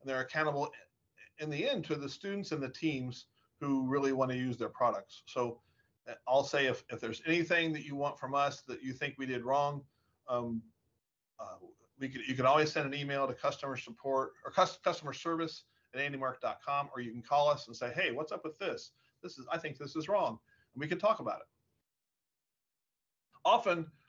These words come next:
often also a lesson there is if we see something that went wrong and we're, we're catching it first and it's not seen out in the market yet, this is just basic business one oh one. If, if you tell your customers that something's wrong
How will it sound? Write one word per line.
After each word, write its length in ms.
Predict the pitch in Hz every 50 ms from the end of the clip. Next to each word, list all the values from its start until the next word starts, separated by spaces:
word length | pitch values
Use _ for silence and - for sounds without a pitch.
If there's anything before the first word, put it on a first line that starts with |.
| _ -
often 260 | - 226 208 190 156
also 440 | 151 160 180 202 - 180 156 147 147 -
a 20 | 151
lesson 380 | 156 175 175 - - 151 147
there 240 | 151 160 160 160 156 151
is 380 | 143 139 139 135 127 127 - - _ _ _ _ _ -
if 220 | 147 143 143 -
we 140 | 175 202 214
see 220 | - - 214 202 185
something 400 | - - 180 180 - 165 156 156
that 100 | 143 135
went 200 | 143 151 160 156
wrong 340 | 147 147 147 147 151 151 151 - 139
and 120 | 127 127
we're, 180 | 139 151 156 151 151
we're 180 | 156 175 165
catching 440 | 151 - - 170 170 165 - 165 147
it 140 | 143 135 -
first 420 | - - 139 143 156 170 165 - - - - _ _ _ _ _ _ _ _ _ _ _ -
and 100 | 143 143
it's 160 | 135 139 -
not 340 | 151 160 160 165 160 - - _ _
seen 560 | - - - - 165 160 165 165 165 165 160 -
out 220 | 151 147 139 127
in 60 | 143 131
the 60 | 123
market 460 | 127 127 135 143 143 - 147 131 - -
yet, 300 | 127 131 143 151 - - - _ _ _ _ _ _ _ _
this 140 | 135 170 170
is 40 | -
just 240 | 147 151 156 - - _ _ _ _ _ - 113
basic 440 | 131 139 151 139 - 135 - - -
business 380 | 135 143 139 - 123 120 -
one 120 | - 120 120
oh 100 | 117 110
one. 200 | 113 117 113 107 - _ _ _ _ _ _ _ _ _ _ _ _ _
If, 340 | - 156 160 156 - - - - _ _ _ _ _ _ _ _ _ _ _ _ _ _ _ _ _ _ _ _ _ _ _ _ _ -
if 180 | 139 127 -
you 220 | 160 180 202 214 214
tell 380 | 208 - - 185 180 180 180
your 240 | 165 160 160 165 160
customers 640 | 160 - - 160 165 - - 170 165 170 175 156 -
that 160 | - 131 -
something's 420 | - - 156 151 - 147 135 123 110
wrong 480 | 117 127 131 135 143 151 156 165 165